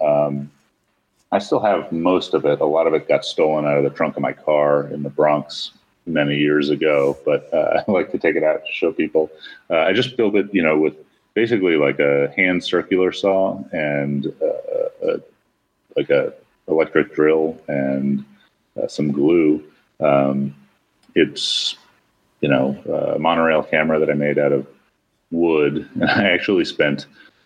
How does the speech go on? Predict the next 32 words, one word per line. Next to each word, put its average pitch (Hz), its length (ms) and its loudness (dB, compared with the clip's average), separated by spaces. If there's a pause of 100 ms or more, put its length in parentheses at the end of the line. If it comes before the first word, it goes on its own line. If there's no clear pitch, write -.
(140)
a 78 140 2
day 85 220 0
or 78 100 2
two 80 200 0
wandering 76 540 0
around, 73 480 0
uh, - 480 -4 (160)
the - 60 0
East 80 320 0
Village, 78 480 2
going 76 260 0
to, 73 80 2
like, 67 320 0 (420)
these 80 200 0
weird 76 400 4
shops - 720 0
and 73 180 0
asking 76 440 0
them 73 240 -2
to 71 280 0
cover 78 260 2
my 71 160 0
head 73 260 2
in 69 120 -2
black 73 300 0
latex 73 520 2
and 71 140 -2
go 69 120 4
stare 73 300 2
at 71 120 -2
the - 80 -18
sun 71 520 0